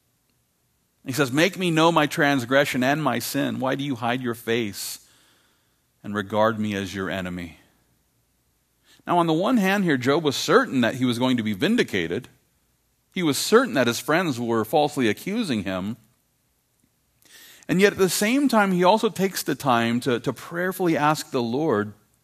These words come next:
you know, to expose any iniquities or any transgressions that he may have been unaware of. And I can appreciate the humility o-, of this prayer.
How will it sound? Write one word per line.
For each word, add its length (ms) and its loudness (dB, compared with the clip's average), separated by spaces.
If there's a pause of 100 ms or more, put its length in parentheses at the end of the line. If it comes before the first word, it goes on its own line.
(480)
you 120 -2
know, 80 0
to 160 -2
expose 560 -2
any 300 2
iniquities 640 -4
or 200 -2 (380)
any 220 2
transgressions 1040 0
that 160 2
he 180 -2
may 220 2
have 160 -2
been 160 0
unaware 480 0
of. 420 -10 (880)
And 120 2
I 60 4
can 120 -2
appreciate 500 -2
the 100 0
humility 640 -2
o-, 80 0
of 180 -4
this 180 -6
prayer. 520 -6